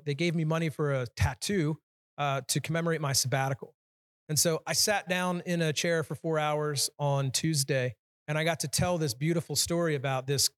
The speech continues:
th-, this, this guy is not a church guy. He said, "The minute my parents said I didn't have to go to church anymore, I stopped." But I loved this beautiful interaction. And when you have four hours with someone, you never know what's gonna happen.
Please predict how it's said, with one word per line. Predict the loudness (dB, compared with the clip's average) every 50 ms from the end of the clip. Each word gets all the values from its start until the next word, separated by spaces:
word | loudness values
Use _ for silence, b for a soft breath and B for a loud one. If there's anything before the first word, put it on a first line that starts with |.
| _ -4
th-, | -4 -2 0
this, | 0 0 0 -2 -4 _
this | -2 -2 0
guy | 0 0 0 0
is | 0 0
not | 0 0 0 0 0
a |
church | 0 -2 -2 0 0 0 0
guy. | 0 0 0 0 0
He | 2 2
said, | 4 4 2 2 0
"The | 0
minute | 0 2 2 2 0 0
my | -2 -2 -4
parents | -2 -2 -2 0 0 0
said | 0 0
I | 0
didn't | 0 0 0
have | 0 -2 0
to |
go | 0 0
to | 0 0
church | 0 0 0 0 0 0
anymore, | 2 2 2 0
I | 0 0 2
stopped." | 2 2 2 2 0 0 -2 -4 _ _ _ _ _ _ _ _ _ _ _ _ _ _ _
But | -6 -2 0 0
I | 0 0
loved | 0 0 2 2 2 2 0 -2 -4 -2
this | 0 0 2 2 2 2 0 -4 _ _ -6
beautiful | -2 -2 0 0 0 -2 -2 -2 0 0
interaction. | 0 0 0 0 0 -2 -2 -2 -2
And | -2 0
when | 0 2
you | 2 0
have | 0 0
four | 0 0 0 2
hours | 2 2 0 0 -2 -2
with | 0 0
someone, | 2 2 2 2 2 2
you | 2
never | 2 2 2 2 0 0 0 0 0
know | 2 2 2 0
what's | 0 -2 -4 -4
gonna | -2 0 0 2
happen. | 2 2 0 0 0 -4